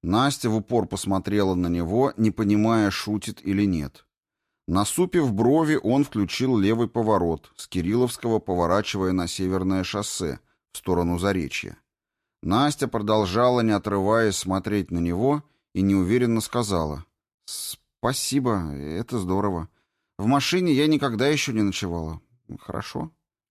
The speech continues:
Тут он не выдержал и, хлопнув обеими руками по рулю, громко рассмеялся.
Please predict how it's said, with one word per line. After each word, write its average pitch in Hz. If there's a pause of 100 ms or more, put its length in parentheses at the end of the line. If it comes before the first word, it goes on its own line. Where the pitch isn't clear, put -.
Тут 127
он 117
не 110
выдержал 135
и, 110
хлопнув 120
обеими 104
руками 104
по 90
рулю, 92
громко 104
рассмеялся. 82